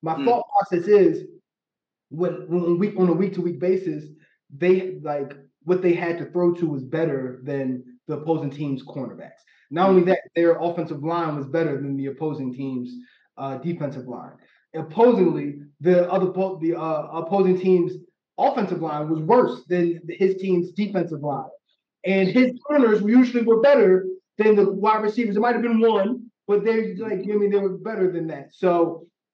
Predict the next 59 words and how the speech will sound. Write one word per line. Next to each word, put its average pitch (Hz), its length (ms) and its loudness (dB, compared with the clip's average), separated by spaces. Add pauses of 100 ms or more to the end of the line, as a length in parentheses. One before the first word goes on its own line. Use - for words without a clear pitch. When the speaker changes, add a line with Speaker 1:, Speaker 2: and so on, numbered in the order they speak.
(760)
Speaker 1:
my 202 260 0
thought 240 240 -2
is 196 280 6
these 190 120 -2
quarterbacks 208 440 4
that 190 80 0
went 185 140 -4
to 180 60 -4
these 147 100 -8
worst 226 260 -2
schools 170 260 2
were 160 80 -4
having 180 300 -2
to 165 100 -10
go 170 240 0
against 185 360 -4 (160)
teams 170 320 -2
like 165 340 -6
that, 247 320 -6 (340)
except - 500 2
Speaker 2:
Yeah. - 60 -20 (560)
Speaker 1:
they 247 100 8
had 233 260 2
to 202 80 4
work 190 280 6
on 190 180 0
so 208 80 -4
much. 214 140 -2
They 202 100 2
had 202 140 2
to, 180 100 0
they 180 120 2
had 185 100 2
a 165 40 -2
worse 208 300 -2
offensive 208 400 -6
line, 160 380 -4 (160)
they 165 80 0
had 165 80 2
a 151 80 -4
worse 208 280 4
receiving 185 420 -4
core. 170 220 0
Their 165 140 0
de-, 240 160 0
they 208 140 4
knew 240 140 4
they 220 120 2
had 202 120 0
to 180 80 -8
put 208 100 -4
up 196 100 -4
a 185 40 -4
lot 185 160 -2
of 185 100 -12
points 180 200 -8
'cause 170 140 -6
they're 160 120 -6
st-, 175 320 -10